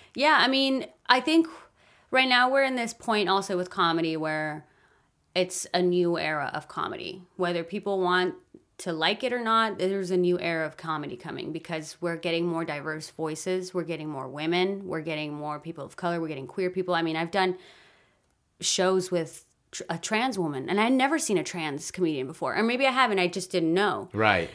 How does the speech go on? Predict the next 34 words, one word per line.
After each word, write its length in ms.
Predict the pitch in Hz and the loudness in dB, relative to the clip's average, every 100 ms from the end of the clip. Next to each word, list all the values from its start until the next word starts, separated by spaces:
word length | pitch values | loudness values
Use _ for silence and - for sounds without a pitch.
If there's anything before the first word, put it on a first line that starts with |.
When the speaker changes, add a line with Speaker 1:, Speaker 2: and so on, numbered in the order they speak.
| - | -4
Speaker 1:
But 140 | 240 233 | -2 -2
the 100 | 196 | -2
fact 320 | 233 208 202 | 2 2 2
that 160 | 170 | -2
we're 140 | 180 190 | 0 0
giving 280 | 208 208 208 | 2 2 2
these 160 | 185 | 2
people 200 | 190 175 | 0 -4
these 180 | 156 147 | -4 -6
voices 600 | 151 165 208 226 190 156 | -4 0 0 0 0 -2
and 140 | 165 | -2
being 220 | 156 175 180 | 0 2 4
able 200 | 180 180 | 2 0
to 200 | 180 - | -4 -8
amplify 400 | 170 190 214 214 | -8 -6 -6 -4
this 440 | 226 226 226 - - _ - _ _ _ _ | -4 -6 -6 -10 -14 _ -20 _ _ _ _
is 180 | 196 185 | -2 2
so 180 | - 214 | 4 4
amazing 440 | 185 175 175 165 156 | 6 4 2 0 -4
to 100 | 156 | -8
me, 140 | 160 | -6
which 160 | 190 190 | -4 -2
I 80 | |
think 180 | 185 220 | -2 2
that's 220 | 202 190 | 2 2
where 240 | 208 202 196 | 2 0 2
now 200 | 180 180 | 4 4
we 100 | 180 | 4
have 160 | 175 | 2
this, 220 | 165 165 - | -2 -4 -6
like, 200 | 139 - | -6 -4
disconnect 540 | 180 - 175 156 - | -4 -4 -6 -6 -4
where, 120 | 160 | -8
like, 240 | 151 147 | -6 -8